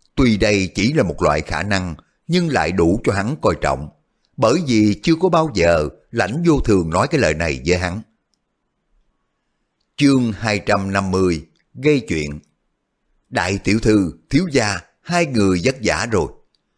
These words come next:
Trong trận doanh Lạc Gia, tỷ đệ của Lạc Dân Thường xung quanh được mười mấy thiếu niên hộ vệ. Trong tiếng vỗ tay sôi động của mọi người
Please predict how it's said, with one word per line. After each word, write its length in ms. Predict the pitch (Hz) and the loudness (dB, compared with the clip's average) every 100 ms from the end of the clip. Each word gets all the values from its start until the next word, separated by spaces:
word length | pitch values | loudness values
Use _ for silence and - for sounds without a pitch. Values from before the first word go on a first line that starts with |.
| _ _ _ - | _ _ _ -2
Trong 240 | 120 101 | 0 0
trận 240 | - 82 87 | -2 -2 2
doanh 280 | 104 90 80 | 0 0 -4
Lạc 160 | 73 - | -4 -2
Gia, 300 | 92 85 76 _ _ | 0 -2 -6 _ _
tỷ 200 | - 120 | -2 0
đệ 160 | 170 117 | 2 2
của 100 | 107 | 2
Lạc 200 | 98 - | -2 -2
Dân 180 | 120 113 | -4 -2
Thường 320 | 95 92 80 | 0 0 -2
xung 260 | - 127 98 | -2 -2 0
quanh 280 | 104 95 80 _ | -2 -4 -10 _
được 300 | - 113 110 | 0 2 2
mười 180 | 113 104 | 2 2
mấy 220 | 98 110 160 | 2 0 0
thiếu 140 | 156 | -2
niên 180 | 160 120 | 0 -2
hộ 160 | 80 90 | -2 -2
vệ. 280 | 82 76 76 - _ _ _ _ _ | 0 0 -2 -8 _ _ _ _ _
Trong 200 | - 165 147 | -2 0 0
tiếng 220 | 170 202 | 0 2
vỗ 200 | 160 - - | 2 2 0
tay 240 | 117 107 | -2 -2
sôi 260 | - 139 117 | 0 0 2
động 180 | 80 | -2
của 100 | 85 | -2
mọi 180 | 104 87 | 0 0
người 340 | 90 85 78 | 2 0 0